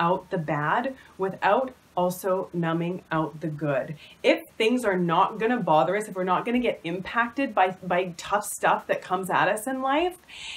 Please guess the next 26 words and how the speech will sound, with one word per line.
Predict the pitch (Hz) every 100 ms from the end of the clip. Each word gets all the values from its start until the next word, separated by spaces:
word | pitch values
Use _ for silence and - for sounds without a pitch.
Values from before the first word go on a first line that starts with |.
| -
then | 214 208 214
we're | 214
not | 208 233 294 -
also, | 180 180 233 -
if |
we're | 208
gonna | 247 233
learn | 202 208
how | 202
to | 180
just | 170 180
sort | 190 165
of | 160
block | 160 170 175 -
off | 214 208
our | 214
emotions | 180 160 185 247 220
and | 170 170 180
numb | 190 214
out | 220 233
and | 175
avoid | 160 151 175 214
and | 226
repress | 170 165 - 190 226 247
our | 233
emotions, | 214 160 185 254 302 320